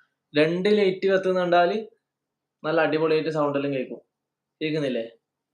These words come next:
ഇപ്പൊ ഇതാ ഒരു പ്രാവശ്യം ഈ സൈഡ് ക്ലിക്ക് ചെയ്യാ, ഒരു പ്രാവശ്യം, അപ്പം ഈ ഒരു ലൈറ്റ് മാത്രം കത്തും. ഇങ്ങനെ പിന്ന് പോലത്തെ സാധനം ഇതാണ്ടാ, കാണുന്നില്ലേ നിങ്ങക്ക്? ഇപ്പൊ സംസാരിക്കുമ്പോ എന്ത് നിങ്ങക്ക് ക്ലിയർ ആവുന്നുണ്ടോ?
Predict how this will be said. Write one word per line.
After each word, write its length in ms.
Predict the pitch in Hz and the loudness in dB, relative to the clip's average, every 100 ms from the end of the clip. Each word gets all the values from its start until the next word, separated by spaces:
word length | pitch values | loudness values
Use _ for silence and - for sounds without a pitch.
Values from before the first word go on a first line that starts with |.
| _ _ | _ _
ഇപ്പൊ 120 | - 127 | -8 -2
ഇതാ 120 | 123 127 - _ _ - _ _ _ _ _ _ _ _ _ _ _ _ _ _ _ _ _ _ 160 | -2 -4 -12 _ _ -20 _ _ _ _ _ _ _ _ _ _ _ _ _ _ _ _ _ _ 2
ഒരു 140 | 170 196 175 - | 4 4 2 2
പ്രാവശ്യം 420 | 180 180 185 196 190 165 | 4 4 2 -4 -2 0
ഈ 40 | 175 | 2
സൈഡ് 280 | 180 170 175 175 | 4 4 2 0
ക്ലിക്ക് 240 | 151 151 | 0 0
ചെയ്യാ, 200 | 135 120 - - 151 | -2 -2 -4 -8 -4
ഒരു 120 | 156 143 | -2 0
പ്രാവശ്യം, 360 | 139 127 123 - _ _ _ _ _ _ 143 | 0 0 -6 -12 _ _ _ _ _ _ -8
അപ്പം 200 | 190 190 185 170 | -4 -6 -2 2
ഈ 40 | 170 | 2
ഒരു 120 | 165 165 | 2 2
ലൈറ്റ് 200 | 160 151 151 | 0 -2 -4
മാത്രം 200 | 151 143 | -4 -4
കത്തും. 240 | 135 - - _ _ _ _ _ _ _ _ _ _ _ - | -4 -6 -14 _ _ _ _ _ _ _ _ _ _ _ -12
ഇങ്ങനെ 180 | 147 151 160 | -8 -4 -2
പിന്ന് 260 | 147 151 151 | 0 0 2
പോലത്തെ 220 | 139 143 | 0 -2
സാധനം 220 | 143 131 123 | -6 -6 -4
ഇതാണ്ടാ, 260 | 123 123 - - _ _ _ _ _ _ - | -4 -6 -8 -12 _ _ _ _ _ _ -2
കാണുന്നില്ലേ 340 | 160 151 139 127 | 0 2 0 -2
നിങ്ങക്ക്? 180 | 123 120 - _ _ _ - | -4 -8 -10 _ _ _ -8
ഇപ്പൊ 120 | 160 170 | -2 0
സംസാരിക്കുമ്പോ 460 | 165 165 165 170 160 | 4 2 2 -2 0
എന്ത് 100 | 160 | 0
നിങ്ങക്ക് 240 | 156 151 156 151 | 0 -2 -6 -4
ക്ലിയർ 200 | 156 147 | -2 0
ആവുന്നുണ്ടോ? 320 | 127 123 120 | -2 -4 -6